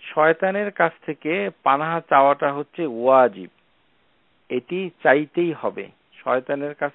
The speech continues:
থেকে আমাদের পানাহা চাইতেই হবে, এটি হচ্ছে ওয়াজিব। আর এই ওয়াজিবটা কোথায় তিনি বলেছেন শেখ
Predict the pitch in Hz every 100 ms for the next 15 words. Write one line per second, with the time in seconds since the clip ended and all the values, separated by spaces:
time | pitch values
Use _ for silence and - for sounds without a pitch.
0 | _ 160 - 185 233 - _ _ _ -
1 | 123 135 156 170 - 127 131 143 160 165
2 | - 120 120 123 113 95 95 - _ _
3 | _ - 113 139 143 - 165 120 127 143
4 | 135 113 95 _ _ _ _ _ _ _
5 | _ - 120 131 127 139 147 160 160 180
6 | - 160 - 170 180 175 165 170 170 180
7 | 175 - 165 170